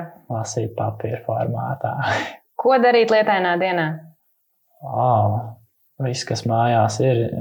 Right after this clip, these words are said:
Speaker 1: dod iespējas tev kaut ko darīt. <laughs> Manuprāt, vienmēr var atrast kaut ko, kas tev varētu patikt. Grūtākais jau tomēr ir pārvarēt sevi un pieķerties kādai no tām lietām, bet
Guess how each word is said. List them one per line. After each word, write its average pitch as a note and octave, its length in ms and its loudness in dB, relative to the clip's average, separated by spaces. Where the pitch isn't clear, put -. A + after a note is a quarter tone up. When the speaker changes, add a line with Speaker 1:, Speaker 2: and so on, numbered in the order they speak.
Speaker 1:
dod A#2+ 280 0
iespējas A#2 640 2
tev A2+ 220 4
kaut A2+ 220 0
ko A#2 160 -2
darīt. A#2 480 2
<laughs> - 840 -10
Manuprāt, A2+ 560 2
vienmēr A#2 640 2
var A2+ 140 4
atrast A#2+ 500 2
kaut A2+ 380 2
ko, A#2+ 560 2
kas - 240 -6
tev A2+ 400 4
varētu A2+ 520 0
patikt. A#2 640 0
Grūtākais A2+ 760 0
jau A2+ 80 2
tomēr A#2 560 2
ir A2 220 0
pārvarēt A2+ 580 2
sevi A#2 320 2
un A2 220 2
pieķerties A2+ 680 0
kādai A2 320 4
no A2 160 4
tām A2 320 0
lietām, A2 480 0
bet - 160 -6